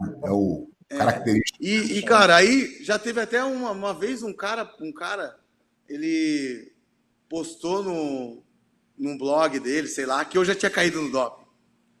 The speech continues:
Speaker 2: Aí eu falei, "Cara, de onde você tirou isso? Tá maluco?" Entendeu?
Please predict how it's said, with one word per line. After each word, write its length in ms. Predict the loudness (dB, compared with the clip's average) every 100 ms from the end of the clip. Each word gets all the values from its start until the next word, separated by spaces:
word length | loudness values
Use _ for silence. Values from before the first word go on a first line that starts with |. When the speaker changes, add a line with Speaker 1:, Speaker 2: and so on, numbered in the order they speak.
| _ _ _ -4
Speaker 2:
Aí 120 | 4
eu 80 | 4
falei, 220 | 4 0
"Cara, 240 | 2 4 6
de 80 | 4
onde 160 | 4
você 100 | 2
tirou 280 | 0 0 2
isso? 580 | 4 2 -4 -12 -18 _
Tá 80 | -2
maluco?" 640 | 2 2 2 -2 -6 -14 _ _ -6 -4 -2
Entendeu? 500 | 2 6 6 4